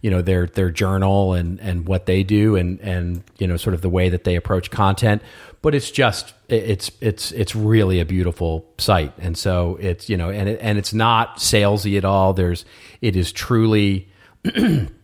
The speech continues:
a lifestyle magazine with, you know, cutting edge interface, but simple to use, easy to navigate, great content. It, it's just a, it's just a really well done piece, and I, I couldn't wish them more luck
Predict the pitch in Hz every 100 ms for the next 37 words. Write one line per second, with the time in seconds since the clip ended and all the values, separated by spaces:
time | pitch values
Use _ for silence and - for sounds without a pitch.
0 | _ _ _ - 110 98 95 110 - 113
1 | 104 101 95 98 104 104 101 101 101 92
2 | - - - _ _ 123 113 - 123 98
3 | 110 95 - - - 110 87 82 - _
4 | - - 85 - - - 135 117 107 98
5 | 104 101 - 101 98 - - - 90 -
6 | - - 131 120 113 98 92 101 98 98
7 | 92 - 113 107 107 98 92 95 95 98
8 | 95 92 95 - 107 110 110 113 - 95
9 | 92 107 95 92 101 117 127 - 127 -
10 | 104 90 - - - - 123 135 - 104
11 | 98 101 92 90 92 92 87 92 87 85
12 | 104 92 87 90 87 87 - 92 131 107
13 | 87 92 - 92 90 92 87 90 87 -